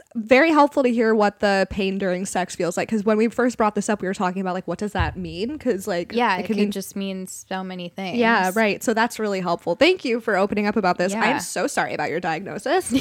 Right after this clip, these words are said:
Speaker 2: Yeah.
Speaker 1: That must have been a shocking thing to discover, 'cause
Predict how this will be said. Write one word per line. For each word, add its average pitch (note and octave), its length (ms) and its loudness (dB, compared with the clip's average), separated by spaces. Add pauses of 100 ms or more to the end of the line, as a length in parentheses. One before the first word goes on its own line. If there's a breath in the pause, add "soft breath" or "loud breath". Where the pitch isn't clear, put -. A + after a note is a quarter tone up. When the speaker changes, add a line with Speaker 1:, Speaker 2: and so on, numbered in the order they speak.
Speaker 2:
Yeah. C4 160 8
Speaker 1:
That E4+ 240 2
must C4 440 4 (120)
have A#3 240 2
been A3+ 240 2
a G3+ 400 -2 (380 soft breath)
shocking B3+ 480 -2
thing A#3 200 0
to A#3 100 -2
discover, G#3+ 500 2
'cause A#3+ 120 -6